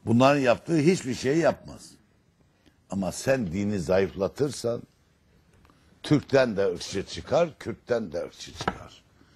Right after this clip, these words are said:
Ve herife de zorla sen Türk'üm dettirirsen böyle de isyan ettirirsin. Bu görüşler Türkiye'nin realitesine uymaz. İmparatorluk mirası olan bir devlet,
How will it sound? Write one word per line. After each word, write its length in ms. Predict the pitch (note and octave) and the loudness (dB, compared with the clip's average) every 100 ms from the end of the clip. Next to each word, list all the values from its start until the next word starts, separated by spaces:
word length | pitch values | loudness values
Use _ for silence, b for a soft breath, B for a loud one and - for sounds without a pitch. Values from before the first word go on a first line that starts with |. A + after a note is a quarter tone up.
| b b | b b
Ve 100 | C3+ | 0
herife 400 | B2+ E3 C3+ B2+ | 2 2 0 -2
de 80 | B2 | -2
zorla 380 | G#2+ C3 B2 A2+ | -2 -2 0 -2
sen 280 | - B2+ G2 | -2 -4 -4
Türk'üm 480 | - - - A#2+ F#2+ | -6 -10 -4 -2 0
dettirirsen 840 | A#2 - - B2 A#2+ F2 A#2 C#3 C#3+ _ b b b | 0 0 -4 -4 -4 -4 -6 -6 -8 _ b b b
böyle 360 | - C3+ E2 E2+ | -4 -2 -2 -4
de 60 | A#2+ | -6
isyan 340 | - F#2+ C#2+ | -6 -6 -8
ettirirsin. 640 | - - - - - - _ _ b b b b b b b | -12 -20 -20 -20 -20 -20 _ _ b b b b b b b
Bu 140 | D#3 C#3 | 4 6
görüşler 580 | C3+ A#2 - G#2 F#2 | 6 4 0 -4 -4
Türkiye'nin 580 | - B2+ G#2+ A#2 G2+ F#2 | -2 -4 0 0 0 0
realitesine 680 | F#2 G#2+ G2 A#2+ G#2+ B2 C#3+ | 4 4 4 -4 -6 -4 0
uymaz. 540 | D3+ D#3+ F3 F#3+ - - _ _ _ _ b b b b b b - | 2 4 6 4 2 -8 _ _ _ _ b b b b b b 0
İmparatorluk 1120 | D3+ D3 - C3+ C#3 C3 C#3 C#3+ E3+ C#3+ G2+ | 2 2 2 2 2 0 2 4 4 2 0
mirası 600 | C3 A#2+ A#2 A2 - A2+ | 0 2 4 2 0 -4
olan 540 | G#2+ G#2 G2+ F#2+ D#2+ | -2 2 2 0 -2
bir 340 | A2 D#3 C3 F#2 | 0 0 -2 -2
devlet, 500 | G2+ F#2+ A#2 D#3+ | 0 2 4 2